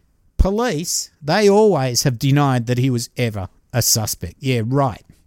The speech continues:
Anyway, yeah, they just want to <laughs> hassle him. Let's get back onto the story.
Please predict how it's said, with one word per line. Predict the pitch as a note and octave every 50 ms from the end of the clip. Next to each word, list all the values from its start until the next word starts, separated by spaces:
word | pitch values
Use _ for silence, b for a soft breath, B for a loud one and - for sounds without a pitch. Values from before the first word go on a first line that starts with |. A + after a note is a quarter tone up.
| _ -
Anyway, | F3 F#3+ F#3+ F#3 D#3+ A2+ F#2+ F#2 -
yeah, | C3+ D3 C#3+
they | C#3+ E3
just | E3+ D#3+ F3+ - -
want | D3 C#3 C3+
to | -
<laughs> | -
hassle | B2+ A#2+ - - - A2+ G#2+
him. | G#2 F2 F#2+ _ _ _ B B B B B B B B B B
Let's | B A3 A3 -
get | - G3+ - -
back | D#3 - - - _ - - -
onto | C3 C3+ C3+ B2+ A2+ - - A#2 A2+
the | - - -
story. | - - F#3 F#3+ F3+ C3+ - -